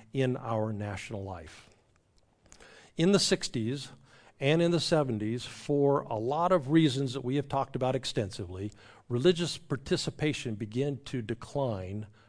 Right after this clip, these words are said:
precipitously. There was seismic social change going on and plummeting religious engagement.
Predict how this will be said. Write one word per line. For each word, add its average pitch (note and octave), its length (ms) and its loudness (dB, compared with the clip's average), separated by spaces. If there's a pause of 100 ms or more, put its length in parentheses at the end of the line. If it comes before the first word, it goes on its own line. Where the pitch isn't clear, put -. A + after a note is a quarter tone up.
(140)
precipitously. G2+ 720 -6 (840)
There A#2+ 140 -2
was A2+ 160 -2
seismic D#3+ 640 0
social D#3+ 540 2
change D3+ 500 0
going D#3+ 360 2
on E3+ 420 2 (520)
and C#3 580 0 (560)
plummeting D#3+ 580 4 (100)
religious C3 640 4
engagement. A#2+ 720 0